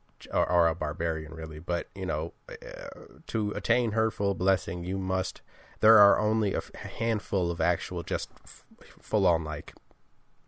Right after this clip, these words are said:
uh, non-gods that have her blessing. And in order to get her full blessing, you have to survive in combat and subdue her, and also have sex with her.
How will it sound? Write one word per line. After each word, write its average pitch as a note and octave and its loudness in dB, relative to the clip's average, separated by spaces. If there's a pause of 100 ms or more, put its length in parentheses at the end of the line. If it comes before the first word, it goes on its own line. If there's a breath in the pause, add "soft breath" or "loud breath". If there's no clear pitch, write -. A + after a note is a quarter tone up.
uh, D#2 -2
non-gods F2 4
that - -2
have E2+ -2
her - -8
blessing. F#2 -4 (800 soft breath)
And F2+ 4
in F#2 0
order G2 4
to F2+ -4
get A#2+ 2
her G2+ 4
full A#2 2
blessing, E2 -4 (560)
you F#2 -2
have G2+ 8
to - -8
survive F#2 4
in A2+ 0
combat E2+ 2 (260)
and F2+ 2
subdue E2 -2
her, - -6 (800 soft breath)
and F2+ 2
also E2 4
have D#2 0
sex - -4
with - -6
her. - -10